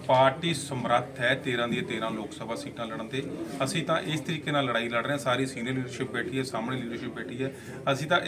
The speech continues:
ਇਸ ਤਰੀਕੇ ਨਾਲ ਲੜਾਈ ਲੜ ਰਹੇ ਹਾਂ ਕਿ ਅਸੀਂ ਫਤਿਹਗੜ੍ਹ ਸਾਹਿਬ ਸਾਡੀ ਲੋਕ ਸਭਾ ਸੀਟ ਹੈ, ਅਸੀਂ ਫਤਿਹਗੜ੍ਹ ਸਾਹਿਬ ਦੀ ਲੋਕ ਸਭਾ ਸੀਟ ਜਿਹੜੀ ਪਾਰਟੀ ਦਾ ਕੈਂਡੀਡੇਟ ਭਾਰਤੀ ਜਨਤਾ ਪਾਰਟੀ ਵੱਲੋਂ ਆਊਗਾ, ਡਟ ਕੇ ਮੱਤ ਕਰਕੇ ਜਿੱਤਾਂਗੇ ਅਸੀਂ, ਅਸੀਂ ਤਾਂ ਇਹ ਕੋਸ਼ਿਸ਼ ਕਰ ਰਹੇ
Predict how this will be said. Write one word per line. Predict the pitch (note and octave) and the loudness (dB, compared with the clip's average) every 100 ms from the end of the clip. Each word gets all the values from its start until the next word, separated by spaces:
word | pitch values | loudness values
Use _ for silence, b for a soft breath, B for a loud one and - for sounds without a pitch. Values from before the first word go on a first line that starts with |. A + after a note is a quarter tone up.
| E3 | 2
ਇਸ | - | 2
ਤਰੀਕੇ | E3 - | 0 0
ਨਾਲ | C#3 C3 | 2 2
ਲੜਾਈ | A2+ A2 | 2 0
ਲੜ | A2 G#2+ | 0 0
ਰਹੇ | B2 | -2
ਹਾਂ | B2 | -2
ਕਿ | C3 | -4
ਅਸੀਂ | C3+ - C3 | -4 -2 -2
ਫਤਿਹਗੜ੍ਹ | A#2+ A#2+ B2+ B2+ | -4 -4 -4 -4
ਸਾਹਿਬ | - C3+ C3 | -2 -2 -2
ਸਾਡੀ | B2 | -2
ਲੋਕ | B2 A#2 - | -2 -4 -4
ਸਭਾ | C3 C3 A#2+ | -4 -4 -4
ਸੀਟ | G#2+ A#2+ | -8 -6
ਹੈ, | B2+ - B B - | -6 -8 B B -6
ਅਸੀਂ | B2+ C#3+ - | -4 -4 -4
ਫਤਿਹਗੜ੍ਹ | B2+ C#3+ D#3 | -2 0 0
ਸਾਹਿਬ | C#3 C#3 | 4 4
ਦੀ | C#3+ | 4
ਲੋਕ | C3 B2 | -2 -4
ਸਭਾ | - B2+ C3 - | -6 -4 -4 -4
ਸੀਟ | B2 A2 | -8 -6
ਜਿਹੜੀ | C3 C3+ C#3 | -4 -2 2
ਪਾਰਟੀ | B2+ A#2 B2+ | 4 4 2
ਦਾ | B2+ | -4
ਕੈਂਡੀਡੇਟ | B2+ A#2 A2+ B2 - C3 | 0 -2 0 -4 -4 -2
ਭਾਰਤੀ | B2 A2 B2+ | 0 0 0
ਜਨਤਾ | B2 B2 | 0 0
ਪਾਰਟੀ | A#2+ A2+ A2+ | -4 -4 -6
ਵੱਲੋਂ | A2+ A2+ | -6 -6
ਆਊਗਾ, | A2+ A#2 - B B | -4 -6 -6 B B
ਡਟ | A#2+ C#3 D3+ D3+ | 2 10 10 10
ਕੇ | F3+ D3+ B2+ | 2 4 4
ਮੱਤ | - C#3+ | 2 2
ਕਰਕੇ | C3 - - | 0 0 -4
ਜਿੱਤਾਂਗੇ | - C3+ - | -6 -4 -4
ਅਸੀਂ, | A3 C4 C4+ G#3+ G#3 - | -4 -4 -4 -6 -8 -8
ਅਸੀਂ | - | -8
ਤਾਂ | B2 | -6
ਇਹ | A2 | -8
ਕੋਸ਼ਿਸ਼ | - - - | -8 -10 -10
ਕਰ | |
ਰਹੇ | G2+ | -14